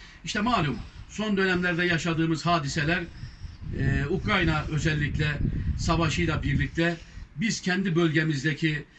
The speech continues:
tabii ki on bir bin kilometreden geliyor baş düşman dibimizde odaklanıyor. Şimdi tabii ürettiğimiz silahların ne kadar önemli olduğunu vurgulayacağım. İşte biz insansız,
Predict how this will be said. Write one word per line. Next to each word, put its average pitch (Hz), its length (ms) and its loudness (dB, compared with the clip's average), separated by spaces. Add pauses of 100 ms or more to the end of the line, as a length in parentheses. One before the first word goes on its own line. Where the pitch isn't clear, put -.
(220)
tabii 156 260 0
ki 165 100 -2
on 190 300 4
bir 196 160 2
bin 175 140 2
kilometreden 156 680 0
geliyor 151 400 -2
baş 160 240 0
düşman 165 400 -2 (340)
dibimizde 165 640 2 (220)
odaklanıyor. 143 640 -2 (320)
Şimdi 247 280 0
tabii 233 200 0
ürettiğimiz 214 600 -2
silahların 196 540 0 (300)
ne 208 120 0
kadar 185 320 0 (140)
önemli 190 360 2
olduğunu 170 380 4
vurgulayacağım. 139 800 -2 (800)
İşte 190 240 -2
biz 208 440 2
insansız, 190 800 -2